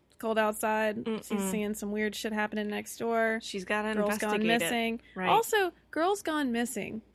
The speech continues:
Speaker 1: Like, lock the fucking door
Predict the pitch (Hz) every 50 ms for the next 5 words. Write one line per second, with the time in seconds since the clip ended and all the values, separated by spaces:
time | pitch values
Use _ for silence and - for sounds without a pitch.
0 | _ _ _ _ _ _ _ _ _ _ - 233 240 233 226 202 - - _ _
1 | _ _ _ _ _ _ _ _ _ - 254 254 294 392 453 - - - 392 -
2 | - 311 302 302 - 294 262 240 - 233 247 254 240 214 202 196 190 190 - -